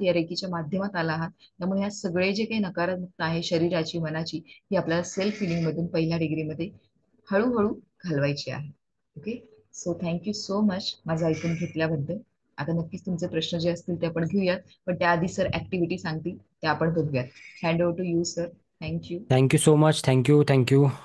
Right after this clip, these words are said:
Speaker 2: Okay, so आज आपण तीन चक्र शिकलो आहेत. चला पटापट कोण सांगेल कुठं कुठं आहेत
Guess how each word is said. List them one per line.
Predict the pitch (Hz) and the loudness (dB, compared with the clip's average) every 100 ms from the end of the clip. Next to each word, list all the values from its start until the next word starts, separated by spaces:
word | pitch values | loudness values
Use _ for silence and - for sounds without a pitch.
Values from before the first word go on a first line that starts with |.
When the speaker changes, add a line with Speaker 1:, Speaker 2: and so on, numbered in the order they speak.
| 131 | 0
Speaker 2:
Okay, | 135 180 | 4 6
so | 160 175 | 6 8
आज | 147 165 | 8 8
आपण | 165 175 | 6 6
तीन | 165 170 175 | 4 8 8
चक्र | 165 151 156 | 8 6 6
शिकलो | 147 135 131 | 4 6 6
आहेत. | 117 104 - _ _ _ - | 6 4 -4 _ _ _ 4
चला | 143 | 6
पटापट | 147 131 139 147 160 | 6 6 6 6 6
कोण | 160 170 | 6 8
सांगेल | 160 147 147 | 8 6 6
कुठं | 143 147 139 | 6 6 6
कुठं | 139 | 6
आहेत | 143 | 6